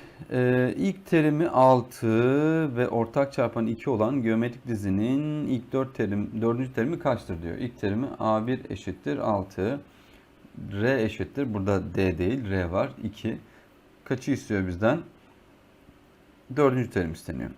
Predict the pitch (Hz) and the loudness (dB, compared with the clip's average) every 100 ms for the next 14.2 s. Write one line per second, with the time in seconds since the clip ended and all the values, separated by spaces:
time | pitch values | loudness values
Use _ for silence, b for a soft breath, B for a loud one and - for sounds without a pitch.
0 | - - - - 147 135 123 110 98 104 | -18 -20 -12 0 0 2 0 -2 -6 -8
1 | - 110 143 - 104 95 101 123 - 110 | -4 -2 -2 -2 0 0 0 -4 -4 -2
2 | 85 - 101 127 139 113 95 - - 170 | -2 -4 -2 0 0 -2 -6 -12 -12 -8
3 | 117 104 - 107 95 98 95 90 - 85 | -8 -8 -6 -4 -2 -2 -2 -4 -4 -2
4 | 123 151 B B B 127 117 98 92 82 | -2 -4 B B B 0 0 0 -2 -2
5 | 87 - - B B B B B _ _ | -6 -12 -18 B B B B B _ _
6 | _ - - - 127 123 - 107 92 - | _ -20 -8 2 4 2 -2 0 0 -2
7 | 101 - 98 90 82 78 117 165 160 - | -8 -2 -2 -2 -6 0 0 0 -6 -20
8 | - - 123 131 123 113 101 92 - 104 | -20 -12 -6 -2 -4 -4 -10 -10 -6 -6
9 | 131 - 117 - 104 87 85 - 147 151 | -8 -6 -6 -4 -4 -2 -2 -4 -2 0
10 | 151 147 - 101 - 85 85 82 82 73 | -2 -4 -6 -8 -8 -10 -6 -6 -6 -8
11 | 65 - 98 90 87 90 117 98 90 85 | -12 -10 -8 -6 -4 -2 0 -2 -4 -6
12 | 90 82 78 - 80 95 117 113 113 113 | -6 -6 -8 -10 -4 -2 -2 0 0 0
13 | 120 123 - 104 95 87 87 87 87 90 | 0 -2 -2 -2 -2 -2 -4 -4 -6 -8
14 | - 92 | -8 -10